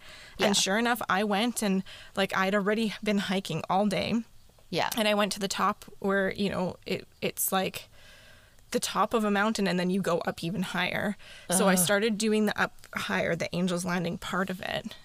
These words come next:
Speaker 2: And I was, like,
Speaker 1: Mm.
Speaker 2: had the chains, and going up wasn't too bad, but then I had to wait for a guy to come down. And as
Speaker 1: Yeah.
Speaker 2: I was waiting, I looked down behind me.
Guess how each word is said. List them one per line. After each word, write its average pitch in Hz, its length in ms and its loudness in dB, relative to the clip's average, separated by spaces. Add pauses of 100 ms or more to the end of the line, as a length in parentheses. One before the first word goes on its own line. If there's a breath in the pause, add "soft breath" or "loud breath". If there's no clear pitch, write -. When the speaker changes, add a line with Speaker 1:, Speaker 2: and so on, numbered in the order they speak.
(100)
Speaker 2:
And 190 100 2
I 180 100 2
was, 185 140 0
like, 170 140 2
Speaker 1:
Mm. 156 100 0
Speaker 2:
had 180 140 0
the 208 80 -2
chains, 185 400 0
and 202 100 2
going 233 240 2
up 220 140 -4
wasn't 190 260 -2
too - 280 -2
bad, 170 360 -2
but - 180 -2
then 202 140 2
I 208 60 2
had 208 160 -2
to 196 100 -2
wait 175 240 -2
for 165 140 -2
a - 20 -2
guy 165 180 0
to - 80 -4
come 170 220 -4
down. 196 380 0 (280 loud breath)
And 214 160 -2
as 233 180 2
Speaker 1:
Yeah. 233 80 4
Speaker 2:
I - 20 4
was 196 120 0
waiting, 208 360 0
I 175 100 -2
looked 185 400 -4
down 190 320 2
behind 196 480 0
me. 196 300 -2